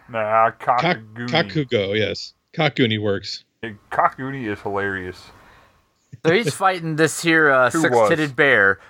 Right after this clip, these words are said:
Speaker 3: which is full of radiation blood.
Speaker 1: Bear
Speaker 3: Because
Speaker 1: monster.
Speaker 3: shut up.
Speaker 1: Okay.
Speaker 2: Ra-, <laughs> radiation
Speaker 1: <laughs>
Speaker 2: acid blood.
Speaker 3: Yeah.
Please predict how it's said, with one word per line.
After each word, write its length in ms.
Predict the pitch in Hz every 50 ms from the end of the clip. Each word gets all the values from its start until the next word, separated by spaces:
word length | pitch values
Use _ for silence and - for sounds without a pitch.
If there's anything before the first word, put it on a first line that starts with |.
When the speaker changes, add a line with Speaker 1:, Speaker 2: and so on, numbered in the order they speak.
| - -
Speaker 3:
which 180 | 117 123 123 -
is 80 | 117
full 240 | - - 156 160 151
of 140 | 131 101 123
radiation 640 | 143 139 135 131 127 123 131 131 - - 123 104 90
blood. 400 | 107 95 92 90 87 85 85 -
Speaker 1:
Bear 180 | 113 110 107
Speaker 3:
Because 180 | 104 101 98 95
Speaker 1:
monster. 220 | - - - - -
Speaker 3:
shut 160 | 160 143 127 120
up. 220 | 110 95 92 - -
Speaker 1:
Okay. 500 | 110 110 113 - - 131 123 123 123 123 - _ _ _
Speaker 2:
Ra-, 100 | - 143 - - _ _ _ _
<laughs> 280 | _ - - - - -
radiation 760 | 170 143 127 - 233 202 196 185 180 180 185 - - 170 151 -
Speaker 1:
<laughs> 60 | - -
Speaker 2:
acid 520 | 143 151 180 175 170 165 135 123 113 110 -
blood. 400 | 107 104 101 95 95 92 90 - _ _ _
Speaker 3:
Yeah. 360 | 107 110 110 104 92 82 78